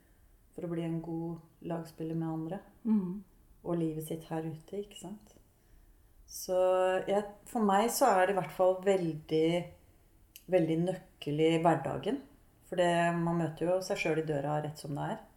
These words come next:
Speaker 1: på godt og vondt. Og for meg så handler det like mye, jeg må, jeg må jobbe like mye egentlig med de positive følelsene, gode følelsene og de gode hendelsene.
Speaker 2: Ikke sant?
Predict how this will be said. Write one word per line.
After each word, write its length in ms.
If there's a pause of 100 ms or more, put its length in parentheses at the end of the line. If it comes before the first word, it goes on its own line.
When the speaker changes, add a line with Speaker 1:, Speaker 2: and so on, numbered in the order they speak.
(480)
Speaker 1:
på 100
godt 200
og 100
vondt. 280 (480)
Og 80
for 100
meg 260
så 180
handler 360
det 160 (500)
like 500
mye, 520 (540)
jeg 180
må, 120 (140)
jeg 200
må 100
jobbe 320
like 400
mye 560 (100)
egentlig 600 (800)
med 560 (480)
de 60
positive 840 (200)
følelsene, 480
gode 340
følelsene 500
og 60
de 60 (100)
gode 340
hendelsene. 560 (960)
Speaker 2:
Ikke 220
sant? 240